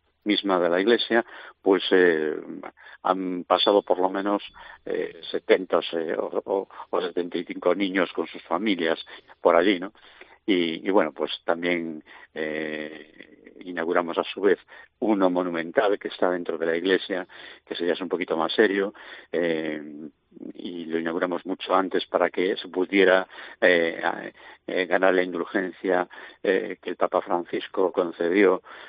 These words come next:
eh, en este ochocientos aniversario del primer Belén en Grecho, eh, hecho por,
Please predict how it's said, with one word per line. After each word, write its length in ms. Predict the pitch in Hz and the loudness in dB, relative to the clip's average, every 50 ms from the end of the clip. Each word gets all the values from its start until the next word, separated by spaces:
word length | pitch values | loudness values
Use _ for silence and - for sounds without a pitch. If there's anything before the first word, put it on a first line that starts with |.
| - _ _ _ _ | -20 _ _ _ _
eh, 280 | - 120 92 - 90 - | -8 -6 -4 -4 -4 -4
en 80 | - 98 | -4 -4
este 240 | 95 - - - | -4 -2 0 0
ochocientos 480 | 95 - - 98 - 110 98 92 95 - | 0 2 0 0 0 0 2 2 2 2
aniversario 840 | 101 92 90 85 85 85 87 - - 113 107 95 92 92 90 90 | 0 0 0 2 2 2 0 0 0 2 2 2 2 2 2 2
del 140 | 85 85 85 | 2 2 0
primer 360 | - - 90 87 90 90 85 | -2 -4 -6 -2 0 0 2
Belén 260 | 82 87 85 87 85 85 | 2 0 0 0 -2 -4
en 180 | 82 80 - | -4 -6 -2
Grecho, 420 | - 98 101 95 - - 90 85 82 90 90 - - - - | 0 2 2 2 0 -4 -10 -10 -10 -10 -12 -16 -16 -12 -2
eh, 760 | - 90 87 82 85 85 85 85 85 87 90 92 - - - 104 | 2 2 2 2 2 -2 -4 -6 -8 -10 -12 -12 -14 -14 -12 -12
hecho 240 | 98 - - 107 95 | -12 -6 -2 -2 -2
por, 480 | - - 92 90 85 85 85 85 85 | 2 2 2 4 4 4 2 2 0